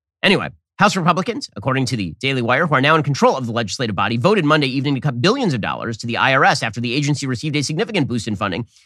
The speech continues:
in the Democrat Inflation Reduction Act. House Speaker Kevin McCarthy, who was just elected to the position, hailed the passage of the bill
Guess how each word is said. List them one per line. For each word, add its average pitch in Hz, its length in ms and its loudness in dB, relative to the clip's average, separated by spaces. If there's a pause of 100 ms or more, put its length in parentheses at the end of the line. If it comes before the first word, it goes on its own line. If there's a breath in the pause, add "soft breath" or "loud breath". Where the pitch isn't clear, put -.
(100)
in 123 80 0
the 151 80 4
Democrat 156 460 2
Inflation 160 420 -2
Reduction 151 400 0
Act. - 180 -10 (440)
House 147 120 2
Speaker 151 220 -2
Kevin 135 220 0
McCarthy, 175 400 4
who 139 60 0
was 107 100 -2
just 123 200 -8
elected 151 320 -2
to 131 60 -6
the 110 60 -6
position, 131 440 -4 (220)
hailed 185 360 2
the 120 260 -2 (220)
passage 156 400 2
of 156 140 2
the 156 80 0
bill 117 240 0